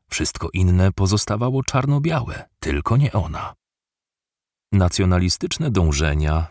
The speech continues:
głody, wojny, epidemie. Tego wszystkiego nie widać tam z góry. Jesteśmy po prostu mieszanką ziemi, wody,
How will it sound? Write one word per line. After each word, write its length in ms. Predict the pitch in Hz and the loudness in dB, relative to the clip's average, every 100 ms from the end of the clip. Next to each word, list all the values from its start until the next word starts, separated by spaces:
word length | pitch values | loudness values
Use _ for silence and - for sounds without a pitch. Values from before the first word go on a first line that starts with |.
| - | -6
głody, 720 | 76 76 80 80 76 87 92 - | -2 0 0 -2 0 0 0 -2
wojny, 720 | 69 80 87 92 90 95 98 101 | -4 0 0 2 2 2 0 -4
epidemie. 800 | - - 73 65 58 58 - - - - - _ _ _ _ _ - | -10 -10 -10 -10 -10 -10 -12 -14 -16 -20 -20 _ _ _ _ _ -4
Tego 220 | 160 - | -2 -2
wszystkiego 720 | - 131 - - 175 160 147 | -2 -2 -2 -6 -4 0 2
nie 200 | 127 127 | 4 2
widać 420 | 165 147 78 - | 0 0 0 0
tam 240 | - 71 73 | 0 2 0
z 80 | |
góry. 360 | 69 67 71 69 _ _ _ _ _ _ _ _ _ _ - | -2 -6 -6 -8 _ _ _ _ _ _ _ _ _ _ 0
Jesteśmy 520 | 113 - 143 147 131 | 2 0 -2 0 0
po 120 | 127 | 0
prostu 340 | 139 131 - | 0 -2 2
mieszanką 680 | 120 117 - 131 135 123 101 | 2 4 2 0 0 2 2
ziemi, 520 | 73 90 101 113 120 | 2 2 2 2 2
wody, 640 | 87 76 76 76 90 87 | 0 -2 -4 -4 -2 -2